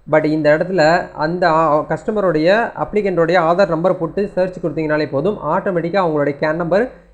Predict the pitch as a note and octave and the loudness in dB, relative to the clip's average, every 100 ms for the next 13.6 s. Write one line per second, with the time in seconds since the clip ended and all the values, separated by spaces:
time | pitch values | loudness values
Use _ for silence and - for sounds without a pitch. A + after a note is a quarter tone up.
0 | - F3+ G#3 G#3 G3+ F3+ E3+ F3 E3 D#3 | -6 -4 -2 0 0 2 2 2 2 0
1 | D#3 F#3+ F#3+ D3+ C#3 C#3 F3+ D3+ C#3+ D#3 | 0 0 0 0 0 0 -2 0 -2 -2
2 | C3+ C3+ C#3 - D3 C#3+ D3 C3+ D#3+ E3 | -2 -2 -4 -6 -4 0 0 0 -2 -2
3 | F#3+ F3 D3+ D3 F#3 F#3 D#3+ C#3+ C#3 C3+ | -2 -2 -2 -2 -4 -2 -2 0 -2 -2
4 | D3 D3 E3+ - C#3 D3 D3 C3 B2+ - | -2 -2 -6 -6 -2 0 2 0 -2 -10
5 | - - F3 G3 G#3+ G3+ F3 E3+ E3 F3+ | -20 -8 -2 0 0 0 0 2 2 2
6 | G3 G#3 F#3 F3+ G3 G3 F#3+ F3 E3 F#3+ | 2 2 2 0 -2 -4 -2 -2 0 -2
7 | G3 G3 E3+ D#3 D3+ E3+ E3+ F#3 E3 C#3+ | -2 -2 0 0 0 0 0 0 0 0
8 | F3+ F3+ D3 C#3+ F#3 B3 - - - F3 | 0 -2 -4 0 -2 -2 -12 -10 0 0
9 | F#3 F#3 G3 G3 G#3 F#3+ F#3 A3 D#3 E3 | 2 0 0 2 2 2 2 0 0 0
10 | G3 G#3+ A#3+ F#3 F3+ F#3+ E3+ E3+ G#3+ F3 | 2 2 2 2 2 2 0 0 0 0
11 | D#3 F3+ E3+ D3 C#3+ C#3+ D3+ F3 F#3 F3 | 2 2 2 2 2 0 0 0 0 -2
12 | D#3+ D#3 D3+ C#3+ C#3 D3 C3+ C3+ C3 C#3 | 0 0 0 -2 -4 -4 -4 -4 0 0
13 | B2+ - - C#3+ C3 D#3+ | 0 -4 -4 -4 0 0